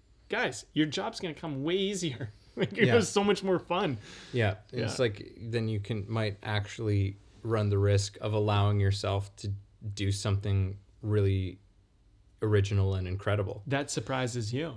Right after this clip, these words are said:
Speaker 1: Yeah.
Speaker 2: Yeah.
Speaker 1: 'Cause, like, the other thing, too, is, like, you know, trying to intellectualize your acting, and, I mean, I'm sure you know this more than anybody, is,
Speaker 2: <laughs>
Speaker 1: is always gonna shoot you in the foot, because,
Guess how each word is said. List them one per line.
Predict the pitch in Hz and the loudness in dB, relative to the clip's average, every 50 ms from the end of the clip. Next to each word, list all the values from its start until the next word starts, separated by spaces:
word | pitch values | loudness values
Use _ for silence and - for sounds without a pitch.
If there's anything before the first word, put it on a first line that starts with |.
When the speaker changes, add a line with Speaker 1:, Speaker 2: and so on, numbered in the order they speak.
| - | -10
Speaker 1:
Yeah. | - 135 135 123 113 | -12 -10 -10 -6 -4
Speaker 2:
Yeah. | 127 120 107 98 - - - _ _ _ _ _ | -4 -2 -4 -4 -8 -14 -20 _ _ _ _ _
Speaker 1:
'Cause, | - 165 156 151 | 0 2 2 4
like, | 185 180 147 | 2 2 2
the | 156 156 | 2 4
other | 165 185 185 151 | 4 4 2 2
thing, | 147 135 120 | 0 -2 -2
too, | 104 160 175 170 | -2 -2 0 0
is, | 147 123 123 | 0 0 -2
like, | 120 117 110 107 - - - - - _ _ - | -4 -6 -6 -10 -14 -20 -20 -20 -20 _ _ -6
you | 135 | -4
know, | 127 127 123 | -2 -2 -2
trying | - - 175 180 202 185 | -2 -2 -2 -2 -2 -2
to | 151 | -2
intellectualize | 143 143 143 - 147 143 143 139 - - 135 127 120 107 | -2 -4 -4 -4 -2 -2 -2 -2 -2 -2 0 0 0 -2
your | 123 113 | -4 -6
acting, | 110 113 127 123 - - 113 113 | -6 -4 -4 -4 -4 -6 -6 -6
and, | 113 117 | -4 -4
I | 117 113 | -4 -4
mean, | 113 113 | -4 -4
I'm | 113 110 | -6 -6
sure | - - 147 | -4 -4 -4
you | 139 127 120 | -2 -2 -2
know | 123 123 120 | -4 -4 -4
this | 117 117 110 | -6 -6 -6
more | 127 127 123 | -6 -6 -6
than | 120 117 | -6 -6
anybody, | 113 127 151 147 117 110 104 107 | -6 -6 -6 -6 -6 -6 -4 -2
is, | 135 101 143 127 113 123 | 2 4 4 6 6 4
Speaker 2:
<laughs> | |
Speaker 1:
is | 113 - 131 127 | 2 2 0 0
always | 147 170 202 190 147 117 | 2 2 2 2 2 0
gonna | 110 151 135 127 113 110 101 - | -2 -4 -4 -4 -4 -6 -8 -10
shoot | - - - 147 | -6 -2 -2 0
you | 139 131 | 0 -2
in | 123 120 | -4 -6
the | |
foot, | 107 104 180 196 175 127 | -4 -4 -4 -4 -4 -4
because, | 127 110 139 135 135 127 | -6 -4 -4 -4 -4 -4